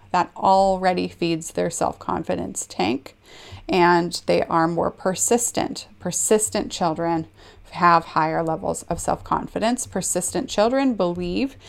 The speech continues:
that they are good. And, um, and when children believe that and notice that that's possible, then they, uh, have higher self-esteem. They engage in communication to get their needs met if they're not met.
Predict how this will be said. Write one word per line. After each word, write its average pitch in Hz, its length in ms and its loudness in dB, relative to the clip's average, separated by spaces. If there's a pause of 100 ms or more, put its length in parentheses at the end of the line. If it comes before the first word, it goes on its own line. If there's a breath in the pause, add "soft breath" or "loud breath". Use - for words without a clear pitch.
(220 loud breath)
that 190 180 4
they 175 260 2
are 165 500 0 (100)
good. 170 280 4 (440 soft breath)
And, 165 500 2 (100)
um, 170 440 -2
and 175 160 0
when 170 120 2
children 165 380 -2
believe 175 480 -2
that 196 380 0
and 170 160 0
notice 175 300 0
that 214 280 -2
that's - 240 0
possible, 226 680 0 (400 loud breath)
then 175 580 4
they, 170 580 2
uh, 175 200 -2
have 170 220 2
higher 170 280 -2
self-esteem. 208 960 -2 (340 loud breath)
They 180 300 6
engage 175 540 0
in 165 180 -2
communication 208 920 -2
to - 100 -10
get 185 140 -4
their 160 140 -2
needs 185 380 -4
met 185 280 0
if 175 100 -6
they're 165 140 -2
not 208 320 0
met. 214 360 2